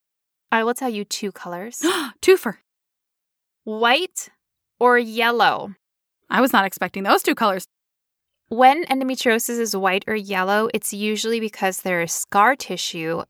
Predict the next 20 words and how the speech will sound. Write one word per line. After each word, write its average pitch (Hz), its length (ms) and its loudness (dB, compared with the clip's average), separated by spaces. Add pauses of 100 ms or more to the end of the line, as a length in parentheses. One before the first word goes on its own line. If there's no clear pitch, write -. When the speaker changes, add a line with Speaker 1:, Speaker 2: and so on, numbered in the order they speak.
(120)
Speaker 1:
covering 175 540 -4
an 175 100 -6
endometriosis 175 1000 -4 (120)
lesion. 214 640 -4 (1900)
Speaker 2:
The 214 80 -2
next 294 260 0
one, 180 140 -8
which 180 220 -12
we've 175 240 -10 (120)
already 185 400 -8
sneak - 540 2
peeked, - 500 -4 (580)
is 190 260 -4
the 190 380 -6
black 202 520 0
colored 185 300 -2
endometriosis, 170 880 -6
the 147 140 -12 (140)
powder 262 340 0
burn. 190 360 -6